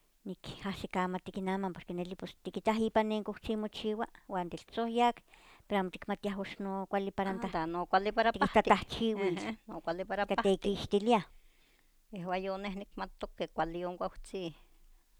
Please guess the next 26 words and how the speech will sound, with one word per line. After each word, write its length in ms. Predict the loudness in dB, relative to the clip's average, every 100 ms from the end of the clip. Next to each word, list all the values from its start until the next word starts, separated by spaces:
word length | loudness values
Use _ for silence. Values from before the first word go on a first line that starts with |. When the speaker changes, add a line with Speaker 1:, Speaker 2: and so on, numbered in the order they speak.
| -14
Speaker 2:
Ujú. 380 | -14 -14 -18 -16
Speaker 1:
Pos 100 | -16 -16 -12
neh 200 | -10 -6 -6
amo 180 | -6
nikmatia 480 | -6 -8 -8 -6 -4
yon 300 | -4 -4 -6
kenin 440 | -4 -4 -2 -4 -4
nika 180 | -6 -6
se 200 | -4 -4
mopahtia 500 | -6 -8 -10 -6 -6
neli 200 | -4 -6
como 220 | -8 -10
ohkon. 300 | -6 -4 -4
Nikmatok 480 | -4 -4 -2 -4 -2
semi 260 | -2 -2 -4 _ -20 -20 -10 0
yehua 200 | 2 4
nika 200 | 2 2
tepahtia 520 | 4 4 2 2 2
yehua 140 | 4 4
yan 160 | 2
xometzi 680 | -2 -4 -2 -2 -2 -2 -2
o 40 |
si 200 | -2 -6
yon 200 | -4 -4
albahaca. 500 | -4 -4 -6 -6 -10 -16 -8
Speaker 2:
Emah, 320 | -6 -4 -4